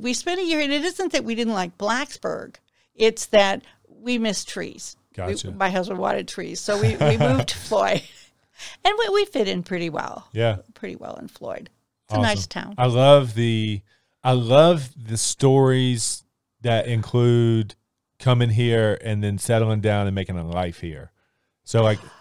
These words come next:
Speaker 2: you know, like, that's, I
Speaker 1: Yeah.
Speaker 2: love those
Speaker 1: My
Speaker 2: stories.
Speaker 1: family, I actually have roots in this area, but
Speaker 2: Yeah.
Speaker 1: they go back to s-, to the seventeen hundreds.
Speaker 2: Yeah.
Speaker 1: My, uh, family's name is Skaggs,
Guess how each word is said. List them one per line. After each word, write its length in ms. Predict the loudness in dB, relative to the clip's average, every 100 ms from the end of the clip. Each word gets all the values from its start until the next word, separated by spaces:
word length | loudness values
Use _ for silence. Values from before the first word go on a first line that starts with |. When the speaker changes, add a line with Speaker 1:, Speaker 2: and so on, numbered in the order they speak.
| -2
Speaker 2:
you 100 | 0
know, 140 | 2
like, 160 | 2 6
that's, 240 | 6 8
I 140 | 6 8
Speaker 1:
Yeah. 80 | 8
Speaker 2:
love 200 | 8 8
those 200 | 4 4
Speaker 1:
My 160 | 4
Speaker 2:
stories. 220 | 4 2 -2
Speaker 1:
family, 680 | -2 -2 -2 -4 -6 -10 -18 _ _ _ _ _ _ _ 2
I 160 | 2
actually 380 | 4 2 2 0
have 220 | 0 -2 -4
roots 280 | -8 -8
in 100 | -8
this 180 | -8 -6
area, 280 | -4 -4 -2
but 100 | 0
Speaker 2:
Yeah. 60 | 2
Speaker 1:
they 120 | 2
go 220 | 6 4
back 360 | 6 6 4 0
to 120 | -10
s-, 280 | -10 -10 -16 -6
to 220 | -6 -6 _ _ -6
the 100 | -2
seventeen 560 | 4 4 2 -4 -6
hundreds. 440 | -2 -2 -2 -6 0
Speaker 2:
Yeah. 220 | 2 2 -2 -8 2
Speaker 1:
My, 500 | 6 6 4 -2 -4
uh, 280 | -2 -2 -4 -12 _ -20 -20 _
family's 420 | 2 4 2 0 -2
name 180 | -4 -4
is 80 |
Skaggs, 680 | -8 -6 -2 -2 -4 -10 -20